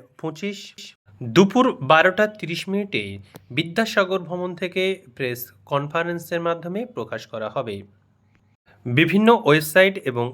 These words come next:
অ্যাপ থেকে উচ্চ মাধ্যমিকের রেজাল্ট দেখা যাবে দুপুর বারোটা থেকে। যে সমস্ত ওয়েবসাইট এবং অ্যাপসের মাধ্যমে রেজাল্ট দেখা যাবে,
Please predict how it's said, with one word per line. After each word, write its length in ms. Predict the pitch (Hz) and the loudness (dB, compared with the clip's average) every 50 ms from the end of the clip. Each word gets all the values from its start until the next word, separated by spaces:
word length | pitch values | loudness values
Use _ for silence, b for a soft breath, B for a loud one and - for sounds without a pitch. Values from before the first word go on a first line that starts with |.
| - | -6
অ্যাপ 200 | - 139 143 151 151 - | -2 0 0 0 0 -2
থেকে 260 | - 190 190 - 185 131 110 104 101 98 b b b b b b - | -6 -6 -4 -2 -4 -4 -4 -4 -8 -12 b b b b b b -6
উচ্চ 180 | 175 175 - - 214 | -6 -6 -4 -4 0
মাধ্যমিকের 600 | 208 220 220 214 214 214 220 220 214 226 226 220 156 120 | 2 2 2 2 0 -2 -2 -2 -2 -2 -2 -2 -2 -2
রেজাল্ট 460 | 117 127 135 135 147 190 196 202 196 190 143 143 | -2 -2 -2 2 4 4 4 4 0 -10 -8 -2
দেখা 240 | 170 165 165 175 | -2 -2 -2 -2
যাবে 260 | 165 175 175 170 202 226 240 185 139 127 123 | -2 -2 -2 -2 -2 -6 -6 -8 -12 -12 -10
দুপুর 280 | 175 170 165 - 190 196 196 - 127 | -10 -10 -10 -8 -8 -8 -8 -6 -2
বারোটা 300 | 131 120 110 107 104 107 | -2 -2 -2 -2 -8 -10
থেকে। 320 | 104 - 117 113 - 113 107 107 - _ _ _ _ _ _ _ _ _ _ _ _ _ _ _ _ _ _ _ _ - | -12 -12 -14 -14 -12 -12 -14 -14 -16 _ _ _ _ _ _ _ _ _ _ _ _ _ _ _ _ _ _ _ _ -10
যে 200 | 127 117 151 202 | -4 2 4 4
সমস্ত 360 | 208 - 262 240 254 247 - - - 247 - - - | 4 4 4 2 2 2 2 2 4 4 4 4 4
ওয়েবসাইট 500 | 139 139 147 147 - - 185 190 196 190 156 - | 4 4 4 2 4 6 6 6 6 2 -4 -6
এবং 240 | 135 120 123 120 120 120 123 127 - _ _ _ _ _ - | -6 -2 -2 -2 -2 -2 -6 -10 -16 _ _ _ _ _ 0
অ্যাপসের 420 | 156 175 190 190 - - 220 208 202 202 | 2 2 2 2 -2 -4 -2 -2 2 2
মাধ্যমে 360 | 196 196 180 196 196 202 214 214 180 139 | 2 0 0 -2 -2 0 0 0 -2 -2
রেজাল্ট 380 | 117 123 123 113 120 117 113 110 107 117 | -4 -6 -4 -2 -2 -2 -2 -4 -6 -8
দেখা 180 | 117 - 170 170 | -6 -4 -4 2
যাবে, 260 | 190 190 180 196 | 2 2 2 2